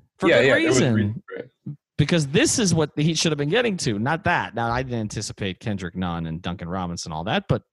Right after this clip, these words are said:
Speaker 1: I can claim I did. Twenty-two and eight. Twenty-two and eight. That's a sixty-one win pace, uh, through the first, I don't know, what, we're a little past the first third of the season at this point, which is much better than anticipated. But we're not just gonna do that, "Okay, they're playing really well."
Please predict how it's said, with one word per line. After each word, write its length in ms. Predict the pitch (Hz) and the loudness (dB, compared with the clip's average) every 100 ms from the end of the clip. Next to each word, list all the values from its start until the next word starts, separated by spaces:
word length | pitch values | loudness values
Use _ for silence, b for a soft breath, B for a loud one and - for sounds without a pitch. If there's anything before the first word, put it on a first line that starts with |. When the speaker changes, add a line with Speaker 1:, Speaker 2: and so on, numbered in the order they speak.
| 82 | -14
Speaker 1:
I 80 | 104 | -14
can 120 | - | -12
claim 280 | 98 131 135 | -8 -4 -4
I 60 | 87 | -4
did. 180 | 85 95 B B | -8 -12 B B
Twenty-two 600 | - 220 285 254 - 247 | 2 4 4 2 2 4
and 80 | 220 | 4
eight. 420 | 202 139 98 - b b b - | 2 0 -4 -8 b b b 0
Twenty-two 600 | - 185 214 220 - 190 | 2 4 4 2 2 2
and 100 | 165 | 4
eight. 180 | 156 131 | 2 2
That's 140 | 139 | -2
a 80 | 139 | 0
sixty-one 640 | - 180 - 160 147 143 | 0 -2 2 4 4 6
win 180 | 135 120 | 4 2
pace, 480 | - 127 101 - - b b b - | 2 0 -2 -4 -10 b b b -6
uh, 220 | 110 104 - | -4 -4 -4
through 200 | 139 139 | -2 0
the 80 | 120 | -2
first, 440 | - 143 135 - | -2 -2 -2 -2
I 160 | 71 117 | -4 -2
don't 100 | 113 | -2
know, 80 | 90 | -2
what, 180 | 98 85 | -2 -2
we're 80 | |
a 40 | 120 | 0
little 180 | 131 123 | 0 -2
past 280 | 127 120 | -2 -4
the 80 | - | -8
first 320 | - 123 - - | -12 -10 -10 -6
third 200 | 131 123 | -6 -4
of 80 | |
the 60 | 98 | -6
season 480 | - 139 127 113 101 _ _ _ _ - | -6 -6 -6 -6 -10 _ _ _ _ -6
at 140 | 123 - | -6 -4
this 160 | 135 - | -6 -4
point, 280 | 110 107 | -6 -6
which 140 | 135 135 | -8 -8
is 100 | 127 | -4
much 300 | 151 208 - | -2 -2 -2
better 220 | 165 143 | -2 0
than 120 | 127 | -4
anticipated. 720 | 117 - 123 120 101 95 101 | -6 -4 -6 -4 -4 -4 -2
But 220 | 113 135 | -2 -2
we're 160 | 147 165 | 0 0
not 180 | 208 254 | 2 0
just 180 | 240 185 | -2 -2
gonna 200 | 202 165 | 0 2
do 180 | 165 | 2
that, 160 | 156 147 | 2 2
"Okay, 320 | 156 - 143 | 0 0 0
they're 140 | 135 131 | 0 0
playing 300 | - 135 127 | 0 0 0
really 240 | 123 117 | -2 -4
well." 280 | 117 107 | -4 -4